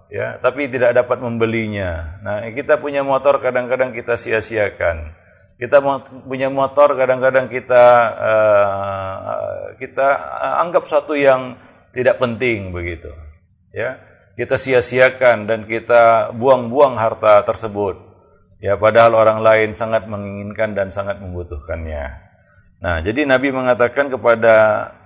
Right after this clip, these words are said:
eh, orang tersebut, laki-laki itu, "Ikatlah ontamu itu, baru kamu bertawakal kepada Allah Subhanahu wa taala." Nah, demikianlah bimbingan Nabawi yang sangat agung.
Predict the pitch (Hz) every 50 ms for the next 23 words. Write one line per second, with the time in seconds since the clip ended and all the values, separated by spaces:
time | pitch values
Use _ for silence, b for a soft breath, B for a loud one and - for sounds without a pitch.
0 | - _ - - 107 104 98 98 98 101 98 95 95 101 107 110 110 107 117 104
1 | - - 110 113 127 120 120 107 - 104 104 101 101 98 - 107 107 104 101 -
2 | 147 156 175 185 180 - - _ b b b b b b b b - 113 120 -
3 | 160 151 151 151 147 135 131 127 127 123 127 123 120 117 117 113 110 101 - -
4 | 143 156 170 175 180 - - 117 113 107 113 127 131 123 113 113 113 120 120 107
5 | 104 101 98 101 101 98 98 95 - - 110 107 101 90 87 90 95 95 92 92
6 | 92 90 85 85 85 85 85 - 85 85 80 76 - 85 87 82 82 80 78 -
7 | - - 78 85 87 87 92 92 87 78 76 - b b b b b b b b
8 | b - 110 113 120 117 123 127 120 113 131 131 135 139 139 139 143 127 131 123
9 | 120 123 123 123 127 127 127 123 120 117 117 120 120 120 123 123 117 113 113 -
10 | - 113 113 110 113 - 113 110 107 120 147 147 143 147 156 156